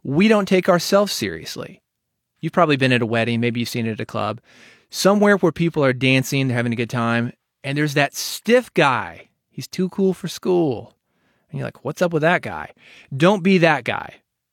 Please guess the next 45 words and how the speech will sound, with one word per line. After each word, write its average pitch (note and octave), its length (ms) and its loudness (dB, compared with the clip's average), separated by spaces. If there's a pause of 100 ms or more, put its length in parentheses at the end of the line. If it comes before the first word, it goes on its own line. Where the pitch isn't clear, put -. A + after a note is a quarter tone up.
(260)
That's D#3+ 220 0
the F3+ 80 -8
kind E3+ 200 2
of D#3 60 -2
person D#3 300 2
who D3 80 2
doesn't D3 260 4
experiment, B2+ 560 0
doesn't B2+ 240 -2
take C3 160 -2
chances, C3+ 720 -2 (400)
doesn't C#3+ 240 0
trust C#3+ 220 2
himself C#3+ 320 0
to C3 80 0
let B2+ 160 0
loose C3+ 260 2
a B2+ 60 -6
little A2+ 240 -8
bit. - 260 -14 (680)
It's C#3+ 160 -4
weird G#3 300 2
to E3+ 80 -2
get E3 160 4
out D3+ 140 4
of C3 100 -6
your C3 80 -4
comfort C#3 460 -4
zone A#2 400 -4 (300)
and B2 80 -6
try B2+ 220 2
new A#2 160 0
things. G#2 400 -10 (260)
Even G3+ 220 4
talking G#3 400 4
on G3 80 6
the F#3 80 4
mic F#3 380 2 (180)
when C3 140 -8
there's C3 100 -2
nobody D3 300 4
else C#3+ 160 2
around C#3 340 2
is A#2 100 -8
weird. - 380 -14